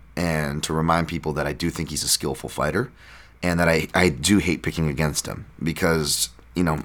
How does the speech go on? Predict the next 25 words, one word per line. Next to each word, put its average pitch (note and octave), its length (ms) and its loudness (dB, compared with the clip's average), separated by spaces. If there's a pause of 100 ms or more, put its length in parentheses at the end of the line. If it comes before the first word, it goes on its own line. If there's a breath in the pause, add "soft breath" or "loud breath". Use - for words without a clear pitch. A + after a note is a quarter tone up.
I G2 120 10
was G2 180 6
infected F#2 480 0
with E2+ 80 -2
the E2 60 -10
charm D#2+ 420 2 (360 loud breath)
from E2+ 160 -2
his E2 100 0
first E2+ 340 2
fight, E2 360 2 (200)
uh, G1+ 400 -8
in D#2+ 160 -4
Brazil, D#2+ 520 0 (100)
uh, C2+ 160 -4
where C#2+ 140 -2
he D2 40 0
beat, D2+ 140 -2
was D2 180 -2
it - 80 -4
Wendell E2 300 4
Oliveira, D#2+ 500 6
I - 20 2
believe, G2+ 300 0
or G#2 60 -4
s-, - 160 -4